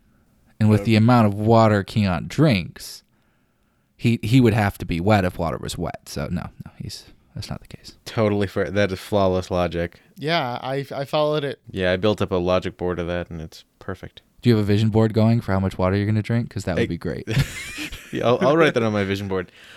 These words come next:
Speaker 2: Um, yeah, the reason, uh, water, it, it's in fact wet. Water has to be wet because, um, when you, uh, when I dive into a pool, I'm like, I'm, there's water on me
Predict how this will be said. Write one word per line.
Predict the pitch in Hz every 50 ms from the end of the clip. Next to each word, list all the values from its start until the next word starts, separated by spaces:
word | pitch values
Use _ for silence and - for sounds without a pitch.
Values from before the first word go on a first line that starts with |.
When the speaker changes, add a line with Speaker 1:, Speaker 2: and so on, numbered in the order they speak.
| - 117 117 -
Speaker 2:
Um, | - 120 120 117 117 117 107 101 _ _ _ _ _ _ _ _ _ _ _ _ _ _ _ _ -
yeah, | 120 123 123 117
the | 104 113 117
reason, | 127 143 139 131 139 131
uh, | 113 113 113 110
water, | 101 98 98 104 107 107 110 107 104 101 - -
it, | - 123 127 -
it's | - 135 147 127 -
in | 147 123 104
fact | - - 117 101 98 - - -
wet. | 92 82 67 - - - -
Water | 107 110 110 120 113 113 104
has | 95 - 110 101 92 - -
to | - 90
be | 90 92
wet | 92 87 - - - - _ - - _ _ _ _ _
because, | - 113 - - 117 110 104 92 90
um, | - 104 107 104 101 101 101 98 -
when | - 104 107 110 110 110
you, | 110 110 110 107 107 104 104
uh, | 104 101 95 95 95 90 -
when | 98 113 117
I | 120 117
dive | 110 135 135 131 120
into | 120 117 110
a | 104
pool, | - - 175 170 131 110 110 113 120 123 - _ -
I'm | - 104 107 113 110 -
like, | 110 107 104 92 - - - _ _ -
I'm, | 104 104 104 - - -
there's | - 104 107 113 110
water | 127 151 170 147 110
on | 92 90 90
me | 90 92 - -